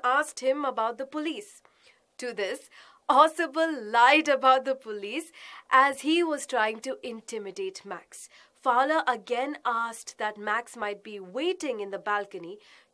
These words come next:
to which Ossible said there was no balcony attached to his window. He cooked up the entire story about the balcony in order to convince Max to believe him, which he blindly did.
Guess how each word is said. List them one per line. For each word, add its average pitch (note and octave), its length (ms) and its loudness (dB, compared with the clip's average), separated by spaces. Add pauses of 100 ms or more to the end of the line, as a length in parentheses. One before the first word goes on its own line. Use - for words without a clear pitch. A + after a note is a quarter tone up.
(100)
to E4 80 -2
which F4 240 -2
Ossible E4+ 500 2
said B3+ 540 -2
there D#4 160 -4
was D4+ 240 -8
no C#4+ 260 -2
balcony C4 720 -4
attached A#3 640 0
to A#3 160 -8
his A#3+ 240 -2
window. B3 460 -4 (480)
He C#4 160 -6
cooked - 500 0
up C4 260 6
the C4 220 -6
entire E4 680 4
story A3 420 -4
about G#3 280 -2
the G3 120 -6
balcony A3+ 600 -2 (260)
in A#3+ 160 -4
order D4+ 280 2
to D4+ 220 -8 (100)
convince D4+ 800 -4
Max G3 460 -6
to B3+ 140 -12
believe G#3+ 540 -8
him, F3 240 -8 (460)
which - 460 -4 (260)
he A3+ 220 -12
blindly F3+ 560 -6
did. A4 360 0